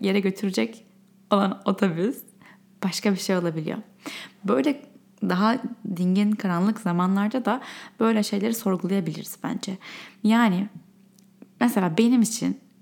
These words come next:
geçen gün dışarıya çıktık, akşam yemek yedik. Bayağı da geç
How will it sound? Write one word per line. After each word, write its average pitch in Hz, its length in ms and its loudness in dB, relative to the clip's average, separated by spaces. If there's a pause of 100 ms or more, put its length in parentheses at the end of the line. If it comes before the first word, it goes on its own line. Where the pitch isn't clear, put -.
(160)
geçen 202 360 2
gün 190 180 2
dışarıya 190 340 0
çıktık, - 340 -10 (300)
akşam 170 320 -4 (220)
yemek 180 340 -2
yedik. 165 300 -8
Bayağı 196 240 2
da 170 40 -2
geç 190 420 0